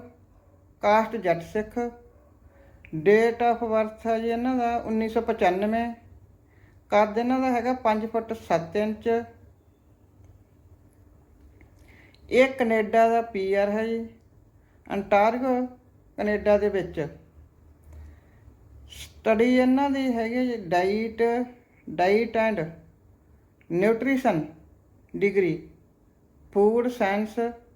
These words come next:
ਡਿਪਲੋਮਾ, ਜੌਬ ਆ ਜੀ ਚਾਈਲਡ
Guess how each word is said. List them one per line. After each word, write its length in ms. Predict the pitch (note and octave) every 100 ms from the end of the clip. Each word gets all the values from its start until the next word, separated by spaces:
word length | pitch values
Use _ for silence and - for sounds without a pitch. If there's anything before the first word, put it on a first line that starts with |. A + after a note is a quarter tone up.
| _ _ _
ਡਿਪਲੋਮਾ, 580 | G#3 G#3 G3 F#3 F3+ D#3 D#3+ - _ _ _ _ _ _ -
ਜੌਬ 400 | E3 F#3+ F#3+ F#3+
ਆ 80 | F3
ਜੀ 160 | D#3+ D#3 - _ _ _ _ _ _ _ _ _ _ - -
ਚਾਈਲਡ 480 | - G#3+ A3+ A#3 A3